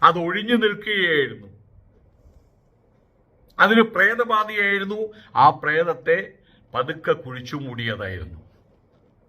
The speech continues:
പക്ഷേ കുറച്ചു കാലം, ഏകദേശം ഒരു അര നൂറ്റാണ്ട് ശ്മശാനക്കുഴിയില് അടങ്ങിക്കിടന്നിരുന്ന ജാതി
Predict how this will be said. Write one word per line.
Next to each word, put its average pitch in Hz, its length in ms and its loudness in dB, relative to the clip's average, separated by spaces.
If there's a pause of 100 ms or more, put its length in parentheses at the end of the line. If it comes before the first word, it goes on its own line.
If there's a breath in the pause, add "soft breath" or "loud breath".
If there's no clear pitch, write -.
(1800 soft breath)
പക്ഷേ 170 200 6
കുറച്ചു 190 400 0
കാലം, 196 440 4
ഏകദേശം 196 560 -2
ഒരു 185 100 2
അര 170 280 4
നൂറ്റാണ്ട് 180 760 -2 (1080 soft breath)
ശ്മശാനക്കുഴിയില് 180 1300 0 (340)
അടങ്ങിക്കിടന്നിരുന്ന 170 1040 0 (300)
ജാതി 165 600 4